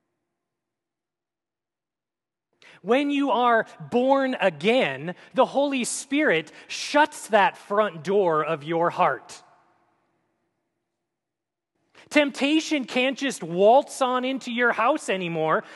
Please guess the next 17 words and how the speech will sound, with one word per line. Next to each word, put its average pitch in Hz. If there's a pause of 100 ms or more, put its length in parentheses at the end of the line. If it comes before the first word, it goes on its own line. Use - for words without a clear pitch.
(120)
and 220 (240)
make 226
itself 220
at 220
home. 226 (1800)
That 247
door 262
has 208
been 208
closed. 226 (2000)
Well, 254
then 269
how 277
come 294
I'm 262
still 254
sinning? 240